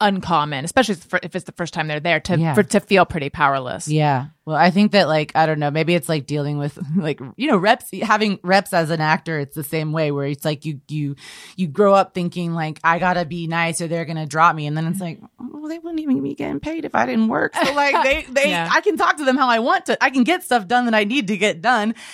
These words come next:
Speaker 2: but I have to figure out a way to go about it so that I can relate to them. And
Speaker 1: Right.
Speaker 2: I don't
Speaker 1: Oh,
Speaker 2: know.
Speaker 1: it's a,
Speaker 2: Yeah.
Speaker 1: it's kind of, yeah, it is a similar thing of this feeling of, like, "You're doing me a favor by representing me.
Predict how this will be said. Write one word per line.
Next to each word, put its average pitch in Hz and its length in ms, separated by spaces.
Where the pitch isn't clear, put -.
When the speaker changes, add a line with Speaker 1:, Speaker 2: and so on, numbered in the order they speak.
Speaker 2:
but 214 140
I - 20
have 233 220
to 214 80
figure 208 260
out 180 140
a 180 60
way 185 120
to 180 80
go 170 140
about 180 280
it 160 200
so 160 60
that 170 100
I - 40
can 160 180
relate 151 400
to 143 100
them. 117 320
And - 0
Speaker 1:
Right. 160 180
Speaker 2:
I 120 140
don't 107 120
Speaker 1:
Oh, - 40
Speaker 2:
know. 349 80
Speaker 1:
it's 320 80
a, 381 60
Speaker 2:
Yeah. - 80
Speaker 1:
it's - 120
kind 381 240
of, 370 100
yeah, 320 280
it 294 80
is 359 100
a 339 60
similar 185 320
thing 160 180
of 170 80
this 202 160
feeling 226 320
of, 185 100
like, 185 300
"You're 277 160
doing 285 260
me 247 100
a 220 60
favor 247 360
by 180 100
representing 165 600
me. 147 180